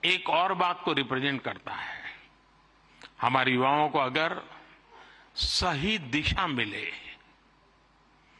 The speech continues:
तो वो क्या कुछ नहीं कर सकते हैं। आपने कंटेंट क्रिएशन का कोई कोर्स नहीं किया है?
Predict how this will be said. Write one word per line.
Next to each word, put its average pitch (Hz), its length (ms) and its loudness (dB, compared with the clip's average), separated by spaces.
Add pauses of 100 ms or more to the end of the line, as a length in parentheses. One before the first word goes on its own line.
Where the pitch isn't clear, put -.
(280)
तो 113 80 -4
वो 117 140 0
क्या 139 400 0
कुछ - 440 -2
नहीं 156 380 0
कर 117 200 -4
सकते - 420 -12
हैं। - 540 -18 (2000)
आपने 120 380 2
कंटेंट 135 600 0
क्रिएशन 147 420 2
का 147 120 0
कोई 151 280 -4
कोर्स 180 380 0
नहीं 226 200 -2
किया 117 280 -6
है? - 380 -10